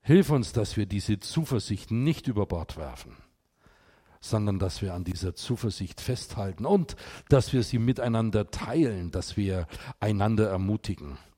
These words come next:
Heiliger Geist, wirkt das in uns und bring großartige Zeugnisse hervor, Herr, wie wir durch Durchhalten überwunden haben,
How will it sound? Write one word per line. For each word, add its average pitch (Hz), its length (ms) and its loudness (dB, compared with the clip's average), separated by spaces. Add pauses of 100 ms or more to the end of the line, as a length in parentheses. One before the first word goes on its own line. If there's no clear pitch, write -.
(500)
Heiliger 113 440 0
Geist, 95 460 -4
wirkt 107 260 0
das 90 200 -6
in 80 120 -10
uns 67 460 -12 (800)
und 110 180 -2
bring 117 220 2
großartige 113 760 2
Zeugnisse 113 640 -2
hervor, 90 420 -4
Herr, 90 280 -6
wie 85 120 -8
wir 82 320 -4 (380)
durch - 300 -4
Durchhalten 95 760 0 (300)
überwunden 95 640 0
haben, 69 380 -10